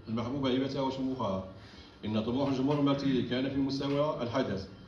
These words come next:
كاسبا بذلك رهان التحدي، ومؤ-،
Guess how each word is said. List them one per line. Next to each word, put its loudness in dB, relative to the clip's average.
كاسبا 2
بذلك 2
رهان 4
التحدي، -2
ومؤ-، -2